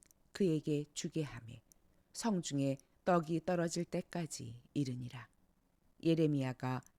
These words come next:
감옥들에 머무니라. 예레미야 삼십팔 장. 마단의 아들 스바랴와 바스울의 아들 그다랴와 셀레미야의 아들 유갈과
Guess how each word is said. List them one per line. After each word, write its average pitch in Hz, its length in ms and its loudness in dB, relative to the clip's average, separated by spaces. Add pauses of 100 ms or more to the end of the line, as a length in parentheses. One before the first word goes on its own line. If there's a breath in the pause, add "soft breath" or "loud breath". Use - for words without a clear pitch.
감옥들에 160 880 -2 (260)
머무니라. 139 640 -4 (1700)
예레미야 151 600 2
삼십팔 - 760 -6 (100)
장. 127 260 -10 (600)
마단의 185 520 2
아들 131 360 -2
스바랴와 131 760 -4 (440)
바스울의 180 540 0
아들 127 380 -6 (100)
그다랴와 131 720 -4 (420)
셀레미야의 185 960 2
아들 135 400 -6 (100)
유갈과 143 640 -4